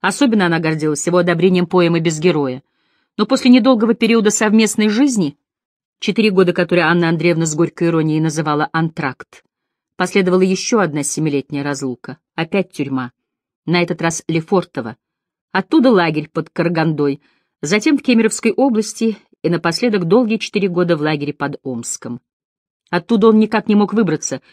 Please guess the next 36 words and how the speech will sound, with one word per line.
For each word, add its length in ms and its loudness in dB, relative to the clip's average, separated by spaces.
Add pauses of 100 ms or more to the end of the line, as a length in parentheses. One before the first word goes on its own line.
(180)
хотя 240 -2
после 240 -2
смерти 320 -2
Сталина 400 0
многие 280 0
заключенные, 600 0
в 60 -12
том 120 -2
числе 320 -4
его 180 -2
друзья, 440 -2 (300)
освобождались 720 -2
один 240 -2
за 100 -8
другим. 420 -8 (880)
Последний 460 0
год 240 2
лагеря 480 2 (160)
доконал 520 -2
его. 360 -12 (560)
Проволочка 560 2
его 160 4
не 100 4
то 160 -2
чтобы 300 0
злила, 400 -2 (240)
он 160 0
был 100 4
добрый 320 2
человек, 480 -8
она 140 -2
его 160 0
обижала, 560 0 (340)
уверяет 380 0
Александр 440 -4
Михайлович, 600 -6